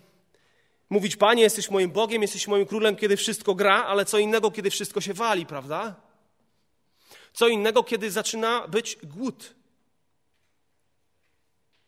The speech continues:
Czasy, w których Elimelech żył ze swoją rodziną, to, tak jak mówiłem, był kompromis, pragmatyzm. I te ze-, rzeczy, wiecie, wołały o jego uwagę.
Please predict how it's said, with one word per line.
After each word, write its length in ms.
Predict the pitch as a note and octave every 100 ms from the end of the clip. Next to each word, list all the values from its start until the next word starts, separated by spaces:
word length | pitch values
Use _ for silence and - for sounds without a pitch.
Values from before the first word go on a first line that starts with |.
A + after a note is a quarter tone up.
| _ _ _ _ _ _ _ -
Czasy, 300 | G#3+ G#3 G3
w 40 |
których 440 | - F#3 E3 - -
Elimelech 420 | D#3+ F3+ G3 F3
żył 140 | F3+
ze 100 | F3+
swoją 240 | E3+ F#3+ F3
rodziną, 420 | E3+ E3+ F#3+ F3
to, 300 | F3+ E3 D#3+
tak 120 | D#3+
jak 160 | F3 C#3+
mówiłem, 400 | E3 E3+ D#3 D#3
był 140 | D3+
kompromis, 680 | C#3 D#3+ E3+ E3+ E3 D#3 - - _ _ _ _ _ _ _ _
pragmatyzm. 720 | E3 C#3+ E3+ E3 D#3 C#3 C#3 C3+ _ _ _ _ _ _ _ _ _ _ _ _ _ -
I 60 | C3+
te 100 | D#3+
ze-, 200 | F3+ D#3+
rzeczy, 320 | F3 - E3+
wiecie, 240 | D#3+ D#3+
wołały 520 | C#3+ F3+ F#3 F#3 F3+
o 120 | E3 E3
jego 200 | D#3 E3+
uwagę. 420 | E3 C#3 C#3+